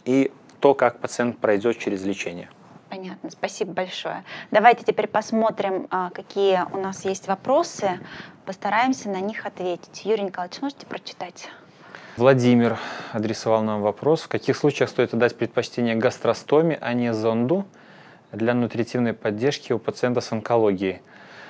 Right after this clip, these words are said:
Speaker 1: Это ф-, формулировка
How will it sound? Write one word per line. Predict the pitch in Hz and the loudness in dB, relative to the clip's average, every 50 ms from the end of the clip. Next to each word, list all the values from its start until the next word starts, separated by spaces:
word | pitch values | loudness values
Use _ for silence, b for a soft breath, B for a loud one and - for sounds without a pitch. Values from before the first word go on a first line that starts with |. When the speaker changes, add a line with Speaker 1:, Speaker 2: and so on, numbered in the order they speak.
| B B B B B | B B B B B
Speaker 1:
Это | - 120 123 - - _ - - 139 127 127 123 - - - _ _ - - 131 135 B B B B B B - | -12 -12 -12 -12 -18 _ 2 6 6 6 6 4 0 -6 -18 _ _ -20 -18 -18 -18 B B B B B B -18
ф-, | - - - - - | -16 -16 -16 -6 0
формулировка | - 143 135 135 135 135 135 147 170 165 - - - 131 120 | 2 4 4 4 4 4 4 6 4 4 4 2 2 2 2